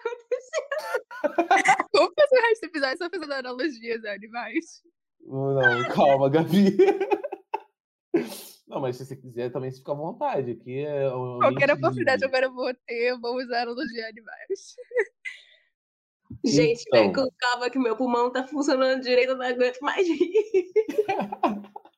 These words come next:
Speaker 3: Então, o que aconteceu? É aquela parada. Ela, como o futuro heroína, é, que investe sua vida no, no, no, na profissão de ser heroína,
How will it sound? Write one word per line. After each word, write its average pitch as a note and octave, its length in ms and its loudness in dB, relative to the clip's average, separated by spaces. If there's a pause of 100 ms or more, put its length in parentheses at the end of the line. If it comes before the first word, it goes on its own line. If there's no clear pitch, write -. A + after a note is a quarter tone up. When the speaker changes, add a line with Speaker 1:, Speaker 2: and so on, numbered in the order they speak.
(400)
Speaker 3:
Então, F3+ 440 2
o B2+ 80 -6
que G#3+ 100 0
aconteceu? G3 840 0 (500)
É - 80 0
aquela F#3+ 320 6
parada. A2 760 6 (200)
Ela, C#3 580 4 (460)
como A2 260 -6
o G2 300 -10 (400)
futuro F#3+ 580 2
heroína, C3+ 800 2 (340)
é, B2 300 0 (260)
que D3 120 -6
investe D#3 420 2
sua D#3+ 300 6
vida B2+ 560 -2
no, B2 160 -2
no, A#2 200 -6
no, A#2 200 -6
na A#2 100 -2
profissão C3+ 800 -6
de A#2+ 80 -8
ser - 180 -6
heroína, A#2 460 -2